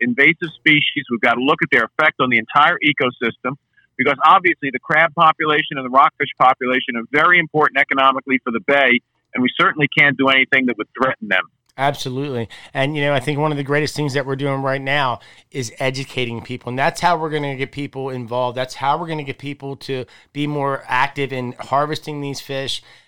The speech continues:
Speaker 2: And I think that this is something great that we're, we're doing all together for not just the community, but for the whole entire state of Maryland. You know, uh, one of the things I wanted to ask you about, and I know we all feel funny about masks and things like that, but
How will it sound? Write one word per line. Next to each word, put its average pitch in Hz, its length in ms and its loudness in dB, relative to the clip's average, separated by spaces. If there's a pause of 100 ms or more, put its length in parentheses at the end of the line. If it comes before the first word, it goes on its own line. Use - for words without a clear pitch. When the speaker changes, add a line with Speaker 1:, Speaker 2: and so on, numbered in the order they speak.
(120)
Speaker 2:
And 127 100 -6
I 131 80 2
think 151 200 -4
that 139 100 -6
this 143 220 -8
is 143 80 -10
something 135 340 -4
great 139 340 -4
that 135 240 -4
we're, 127 160 -10
we're 127 200 -8
doing 135 280 -6
all 143 280 2
together 139 520 -4 (280)
for 156 160 0
not 156 180 2
just - 220 -6
the 151 80 -6
community, 147 400 -4
but 131 160 -10
for 135 100 -8
the 127 120 -14
whole 139 180 -4
entire 123 320 -6
state 120 260 -6
of 110 60 -6
Maryland. 101 480 -8 (420)
You 123 140 -6
know, 131 240 2
uh, 123 180 4
one 139 240 2
of 170 60 0
the 165 80 -2
things 156 240 -2
I 143 60 2
wanted 185 240 0
to 156 60 2
ask 147 200 -2
you 160 80 -2
about, 151 420 2
and 147 140 -6 (360)
I 151 120 0
know 156 180 0
we 165 120 -2
all 156 140 4
feel 156 200 -4
funny 165 280 0
about 151 260 0
masks 151 460 0
and 143 140 -6
things 151 220 -6
like 139 220 -4
that, 160 260 0
but 135 180 -8